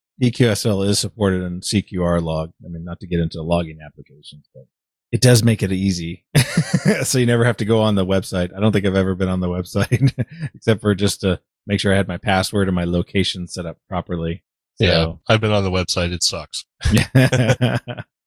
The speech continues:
Speaker 2: But we're not here to crap on E Q S L. I mean, it's a service that does a job as well. It just doesn't do it nearly as well as Trusted Q S L. So.
Speaker 1: Yeah. And they have their own awards tracking there as well. They don't, uh, offer any of the A R R L awards. So if you want A R R L awards, you gotta use the A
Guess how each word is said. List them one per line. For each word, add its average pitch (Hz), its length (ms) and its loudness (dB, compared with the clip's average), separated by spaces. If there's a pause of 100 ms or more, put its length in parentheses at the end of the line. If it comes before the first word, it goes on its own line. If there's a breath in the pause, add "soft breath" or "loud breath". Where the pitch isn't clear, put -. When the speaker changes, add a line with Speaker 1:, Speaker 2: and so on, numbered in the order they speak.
(140)
Speaker 2:
But 117 180 0
we're 117 100 2
not 120 220 2
here 110 280 2
to 104 460 2
crap 95 340 0
on 90 400 0
E 92 140 -4
Q 92 180 0
S 85 200 0
L. 123 240 2
I 98 60 0
mean, 98 200 0
it's 98 160 -2
a 95 60 -4
service 95 420 0
that 92 120 -2
does 90 200 2
a 85 60 -6
job 87 300 0
as 82 120 -4
well. 117 320 2
It 95 100 -6
just 98 160 -6
doesn't 90 260 -4
do 92 120 2
it 85 80 -4
nearly 90 340 0
as 82 160 -4
well 85 240 0
as 73 140 -4
Trusted - 360 -6
Q - 160 -20
S - 140 -2
L. - 120 -20
So. - 200 -4
Speaker 1:
Yeah. 120 260 4 (100)
And 147 120 6
they 220 60 6
have 254 120 2
their 214 160 2
own 151 140 2
awards 131 360 2
tracking 107 400 -2
there 90 160 0
as 87 120 -8
well. 90 300 -2
They 95 80 0
don't, 110 320 2
uh, 98 80 -2 (140)
offer 104 280 -2
any 101 100 2
of 92 60 -2
the 92 140 -4
A 95 160 0
R 87 180 -2
R 87 80 0
L 113 140 2
awards. 87 440 -8
So 78 440 -20
if - 100 -20
you 104 120 0
want 113 200 4
A 107 200 0
R 98 60 0
R 95 240 0
L 127 220 4
awards, 117 400 2
you 98 80 -2
gotta 92 200 0
use 90 180 -6
the 87 160 -8
A 85 60 -8